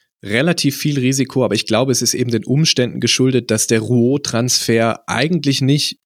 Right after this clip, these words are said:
eingeplant war. Also ich glaube, sie hätten auch noch, sie wären noch mit ihm durch die Saison gegangen und im Sommer hätte man das dann vielleicht anders bewertet, aber dadurch, dass sich das jetzt eben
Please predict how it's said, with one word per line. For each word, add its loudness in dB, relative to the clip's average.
eingeplant 0
war. 2
Also 0
ich -2
glaube, 2
sie 0
hätten -4
auch -2
noch, -2
sie -4
wären 0
noch 2
mit -4
ihm -2
durch 2
die 2
Saison 2
gegangen 2
und 2
im 2
Sommer 2
hätte 0
man 2
das 0
dann 0
vielleicht -2
anders -4
bewertet, -2
aber 0
dadurch, 0
dass -2
sich -4
das -2
jetzt -6
eben -2